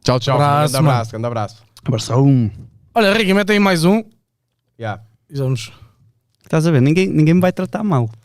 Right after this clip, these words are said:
Speaker 2: Mesmo?
Speaker 3: Ninguém me trata mal, mano.
Speaker 2: Oh, malta, queremos alguém a cascar no gajo?
Speaker 3: Não, não tá.
Speaker 2: Foda-se. Onde é que tá aquela malta que vai a-, ao chat da Twitch dele a cascá-lo?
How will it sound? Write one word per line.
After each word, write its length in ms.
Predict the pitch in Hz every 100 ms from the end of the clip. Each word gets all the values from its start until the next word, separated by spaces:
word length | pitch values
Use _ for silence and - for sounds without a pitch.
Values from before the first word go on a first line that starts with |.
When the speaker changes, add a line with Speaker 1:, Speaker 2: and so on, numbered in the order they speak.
| _ 247
Speaker 2:
Mesmo? 460 | 294 151 107 101 -
Speaker 3:
Ninguém 200 | 175 214
me 60 | 285
trata 280 | 302 277 359
mal, 260 | 415 254 131
mano. 240 | 104 90 _
Speaker 2:
Oh, 60 | 226
malta, 260 | 135 147
queremos 280 | 147 254 175
alguém 320 | 156 139 147 143
a 140 | 143
cascar 260 | - 123 127
no 100 | 110
gajo? 460 | 127 156 117 104 113
Speaker 3:
Não, 320 | 123 123 123
não 40 | 131
tá. 80 | 131 135
Speaker 2:
Foda-se. 540 | 117 104 110 110 - _ _ _ _ _ _ - -
Onde 100 | 285
é 40 |
que 60 | 302
tá 100 | 226
aquela 300 | 180 208 170
malta 300 | 175 208 190
que 80 | 165
vai 160 | 185
a-, 120 | 170 165
ao 180 | 160
chat 220 | 151 180 151
da 140 | 156
Twitch 300 | 151 156 - 143
dele 200 | 143 165
a 340 | 151 139 139
cascá-lo? 460 | 123 139 - 107 110